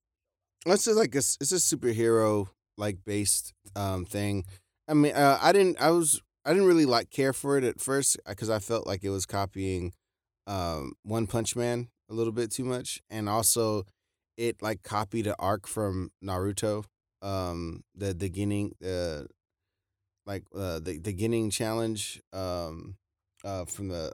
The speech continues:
I think the second season. Um, but, but it's, it's, it's, it's quickly f-, t-, like, taken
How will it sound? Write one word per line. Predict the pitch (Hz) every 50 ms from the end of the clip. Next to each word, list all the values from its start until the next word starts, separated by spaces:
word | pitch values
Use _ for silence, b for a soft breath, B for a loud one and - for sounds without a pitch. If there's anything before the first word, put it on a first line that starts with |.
| -
I | - 87
think | 98 131 127 -
the | 98
second | - - 110 113 - 123 117
season. | - 131 127 120 120 123 127 127 _ _ _ _ _ _ _ _ _ _ _ _ _ _ _ _ _ -
Um, | 113 113 107 104 98 92 87 87 92 95
but, | 107 143 143 - -
but | 123 123 139 135
it's, | 147 147 - - -
it's, | 139 151 - - - -
it's, | 147 151 - - - _
it's | - 160 156 -
quickly | - - 185 180 170 170 160 156 147 143
f-, | 117 98 - - _ -
t-, | 135 - _
like, | - 113 107 -
taken | - - 139 131 107 131 123 127 113 95